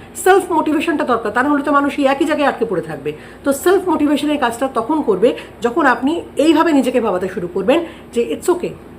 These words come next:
thank you universe, আহ, আমি লেসনটা পেয়েছি, আমি লেসন নিচ্ছি, আমি, আমি এখান থেকে ঘুরে দাঁড়াতে পারবো, এইটা নিজেকে মোটিভেট করার জন্য দরকার। যখনই এই thank you-টা আপনি নিজেকে বলবেন, ইউনিভার্সকে দেবেন, তখনই আপনার ভেতরে দেখবেন একটা পিস আসবে।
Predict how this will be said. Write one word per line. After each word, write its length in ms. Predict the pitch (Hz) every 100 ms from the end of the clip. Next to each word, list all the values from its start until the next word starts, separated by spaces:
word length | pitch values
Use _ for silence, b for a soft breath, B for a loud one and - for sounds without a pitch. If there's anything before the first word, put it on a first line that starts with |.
| -
thank 220 | 254 277 311
you 120 | 285
universe, 280 | 285 349 349 - B B -
আহ, 260 | 190 185
আমি 220 | 214 240
লেসনটা 340 | 233 226 240 226
পেয়েছি, 380 | 262 262 277 247
আমি 120 | 214
লেসন 200 | 196 226
নিচ্ছি, 480 | 233 269 - 185 170 - -
আমি, 180 | 294
আমি 160 | 277 285
এখান 140 | 277
থেকে 220 | 254 240 254
ঘুরে 200 | 226 220
দাঁড়াতে 280 | 196 190
পারবো, 300 | 175 160 180 B B -
এইটা 240 | 262 302
নিজেকে 340 | 262 240 294
মোটিভেট 360 | 262 247 247 233
করার 240 | 226 208
জন্য 180 | 185 185
দরকার। 320 | 170 151 170
যখনই 420 | 160 247 359 427 -
এই 240 | 254 294 285
thank 220 | 262 254
you-টা 240 | 330 330
আপনি 260 | 254 254 277 B B -
নিজেকে 320 | 254 294 269
বলবেন, 400 | 180 185 220 262 - -
ইউনিভার্সকে 480 | 269 285 233 - 180
দেবেন, 280 | 175 247 - - - - -
তখনই 440 | 233 233 294 349 359 -
আপনার 240 | 208 254
ভেতরে 260 | 233 226 226
দেখবেন 260 | 220 233 247
একটা 240 | 285 349 B B B - -
পিস 360 | 311 277 -
আসবে। 420 | 196 - - 170